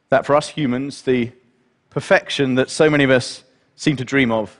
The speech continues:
might not ever be truly attainable. And that if we can't feel content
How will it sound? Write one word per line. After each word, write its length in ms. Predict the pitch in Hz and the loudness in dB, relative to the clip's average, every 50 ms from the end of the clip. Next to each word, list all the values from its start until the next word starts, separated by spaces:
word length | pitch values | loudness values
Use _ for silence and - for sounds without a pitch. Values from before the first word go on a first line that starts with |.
| _ _ | _ _
might 360 | - 123 131 143 143 - - 123 | -10 -6 -4 -4 -4 -4 -6 -6
not 320 | 127 123 120 - - - - | -4 -4 -4 -6 -10 -8 -4
ever 360 | 113 110 95 104 110 107 104 _ _ _ _ _ _ _ _ _ - | -2 -2 0 0 -2 -2 -2 _ _ _ _ _ _ _ _ _ -8
be 100 | 120 107 | -8 -8
truly 480 | - - - 107 101 98 98 98 101 _ _ _ _ _ _ _ _ _ | -8 -8 -8 -6 -4 -4 -6 -8 -10 _ _ _ _ _ _ _ _ _
attainable. 500 | - 120 - 214 202 160 131 95 92 - _ _ _ _ _ _ _ _ _ _ _ _ _ _ _ _ _ _ _ _ _ _ _ _ _ _ _ | -6 -2 0 0 0 0 0 -2 -2 -6 _ _ _ _ _ _ _ _ _ _ _ _ _ _ _ _ _ _ _ _ _ _ _ _ _ _ _
And 100 | - 123 | 0 0
that 60 | 147 | 0
if 80 | 147 - | 0 0
we 80 | 160 156 | -2 -2
can't 320 | - 208 214 202 - - | 0 0 0 0 -2 -4
feel 520 | - - 165 160 156 147 139 131 120 120 _ _ _ _ _ _ _ _ _ _ _ _ _ _ | -6 -4 0 2 4 4 4 2 -2 -4 _ _ _ _ _ _ _ _ _ _ _ _ _ _
content 680 | - - 143 117 - 123 113 117 123 - - - - | -8 -8 -8 -4 0 0 0 0 -2 -6 -14 -20 -20